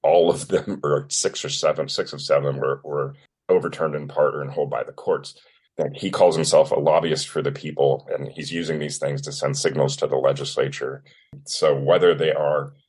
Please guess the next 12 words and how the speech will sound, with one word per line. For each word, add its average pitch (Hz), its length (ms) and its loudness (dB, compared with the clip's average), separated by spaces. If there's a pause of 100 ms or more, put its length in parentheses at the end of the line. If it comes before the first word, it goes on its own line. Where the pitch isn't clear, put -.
(100)
well 87 240 6
crafted, 80 540 -2
it 73 80 -4
is - 120 -8
something 71 320 -2
a 64 60 2
legislature 78 600 2
might 64 260 -2
do. 67 240 -4
They're 69 180 0
putting 73 640 0
this - 380 -8